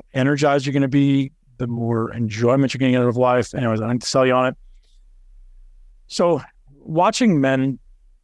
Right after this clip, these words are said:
train sometimes can be painful, um, not for them, but for me. <laughs> And I,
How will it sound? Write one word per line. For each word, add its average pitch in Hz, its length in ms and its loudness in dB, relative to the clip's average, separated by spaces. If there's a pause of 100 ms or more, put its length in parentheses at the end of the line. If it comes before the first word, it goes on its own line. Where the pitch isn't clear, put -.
(440)
train 123 520 0
sometimes 131 840 0 (140)
can 131 180 -2
be 131 140 0
painful, 123 720 0 (180)
um, 120 400 0
not 123 180 0
for 117 320 0
them, 117 300 2
but 131 140 -2
for - 100 -4
me. 123 380 0
<laughs> - 60 -16 (680)
And 147 100 -2
I, 143 60 0